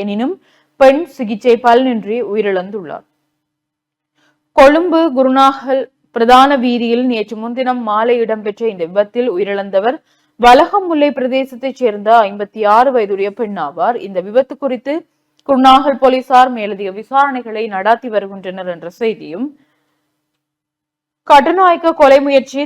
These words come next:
தப்பியோடிய துப்பாக்கிதாரி நேற்று முன்தினம் கைதானார் என்ற ஒரு செய்தி. கட்டுநாயக்கவில் வர்த்தகர் ஒருவரை சுட்டுக் கொல்ல முயன்ற சம்பவத்துடன் தொடர்புடைய துப்பாக்கிதாரி நேற்று முன்தினம் கைது செய்யப்பட்டார்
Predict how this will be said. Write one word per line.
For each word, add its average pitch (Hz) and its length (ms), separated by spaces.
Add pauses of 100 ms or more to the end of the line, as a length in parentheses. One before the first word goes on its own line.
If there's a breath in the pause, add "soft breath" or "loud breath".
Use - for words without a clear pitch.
(100)
தப்பியோடிய 285 640
துப்பாக்கிதாரி 247 680 (120)
நேற்று 220 300
முன்தினம் 254 380 (100)
கைதானார் 254 640 (100)
என்ற 190 160 (160)
ஒரு 165 160 (280)
செய்தி. 175 320 (640)
கட்டுநாயக்கவில் 269 800 (100)
வர்த்தகர் 254 460
ஒருவரை 233 300 (100)
சுட்டுக் 294 320
கொல்ல 262 160 (100)
முயன்ற 220 260 (120)
சம்பவத்துடன் 240 580
தொடர்புடைய 190 340 (100)
துப்பாக்கிதாரி 247 760 (460 soft breath)
நேற்று 302 300
முன்தினம் 302 420 (100)
கைது 269 320
செய்யப்பட்டார் 240 640